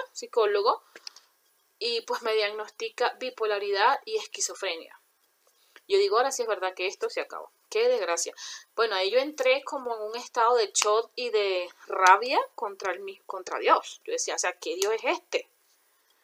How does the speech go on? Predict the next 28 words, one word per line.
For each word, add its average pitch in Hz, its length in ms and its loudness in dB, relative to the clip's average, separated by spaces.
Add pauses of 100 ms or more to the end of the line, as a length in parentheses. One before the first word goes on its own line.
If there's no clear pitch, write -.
(200)
He 403 120 -4
sufrido 233 500 0
tantos 214 360 -4
años, 190 300 -6
tanta 185 340 -2
cosa. 247 400 -2 (2000)
Em, 208 500 -2 (140)
me 220 140 -2
he 208 40 0
portado 214 460 4
bien. 180 520 -2 (380)
Yo 214 220 -4
no 202 120 -4
robo, 202 420 4
yo 190 180 -4
no 175 180 -4
hago 175 220 0
esto. 208 260 0
O - 20 -8
sea, 214 160 -4
soy 196 160 -2
una 208 220 0
mujer 208 500 -8
buena. 208 540 0 (540)
Y 214 140 -12
mira 233 240 0
la 254 140 2
porquería, 208 640 -2